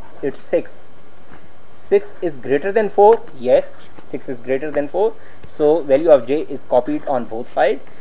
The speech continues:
Six plus one, seven, and six. On six we have F. So F is,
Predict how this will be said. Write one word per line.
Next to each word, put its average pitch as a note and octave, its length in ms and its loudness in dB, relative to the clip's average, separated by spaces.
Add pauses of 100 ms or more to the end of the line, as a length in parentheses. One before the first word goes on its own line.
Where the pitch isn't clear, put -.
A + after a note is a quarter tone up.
(180)
Six - 340 -4
plus - 240 2
one, C3+ 220 0
seven, C#3+ 480 0 (480)
and D3+ 420 8 (160)
six. - 560 -2 (380)
On D3+ 260 4
six - 500 -2
we C#3 220 -4
have C#3 300 8 (1000)
F. - 440 6 (580)
So - 340 0
F B3+ 340 6
is, C#3+ 280 -2